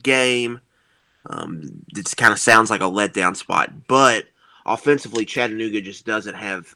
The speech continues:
I think, the ammo to kind of even make this a game. So I think you could see a slow start, but Kentucky should start to lean on Chattanooga, um, as the game goes on. I think it,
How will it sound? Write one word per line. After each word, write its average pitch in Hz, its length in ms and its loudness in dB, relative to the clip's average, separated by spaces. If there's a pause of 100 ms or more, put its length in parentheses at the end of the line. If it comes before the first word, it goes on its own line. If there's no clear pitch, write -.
I 101 60 -2
think, 98 220 -14
the - 160 -14
ammo 98 320 -6
to - 200 -14
kind 95 260 0
of 80 300 -8 (1300)
even 107 240 -4
make 101 180 2
this 95 200 -6
a 95 40 -8
game. 87 460 -6
So 104 240 2
I 107 80 8
think 127 200 2
you 120 80 -6
could 123 240 4
see 120 200 -2
a 107 40 2
slow 107 320 0
start, 104 400 2
but 87 140 -6
Kentucky 98 320 -8
should 113 260 -4
start 104 260 2
to 95 60 -4
lean 95 280 -6
on 92 120 -4
Chattanooga, 90 680 -4 (480)
um, 87 120 -4
as 98 140 0
the 101 80 -2
game 95 320 0
goes 90 200 -2
on. 98 500 2
I 110 60 0
think 123 180 0
it, 107 140 0